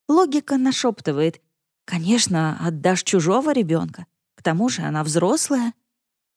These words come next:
Но тело отзывается, как в детстве, на вопрос о родителях. Отрицанием,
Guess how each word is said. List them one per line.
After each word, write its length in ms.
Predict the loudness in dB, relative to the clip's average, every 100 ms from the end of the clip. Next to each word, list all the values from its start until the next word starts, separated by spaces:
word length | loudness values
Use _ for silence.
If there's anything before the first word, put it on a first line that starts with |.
| _ 2
Но 180 | 4 4
тело 520 | 4 4 4 4 2
отзывается, 680 | 2 2 2 4 4 2 -2
как 160 | -2 -2
в 120 | 0
детстве, 580 | 2 2 0 -4 -6 -4 -2
на 100 | 0
вопрос 440 | 2 2 0 0
о 40 |
родителях. 680 | 0 0 0 -2 -6 -8 -12 _ _ _ _
Отрицанием, 960 | -4 0 2 2 2 2 2 -2 -4 -6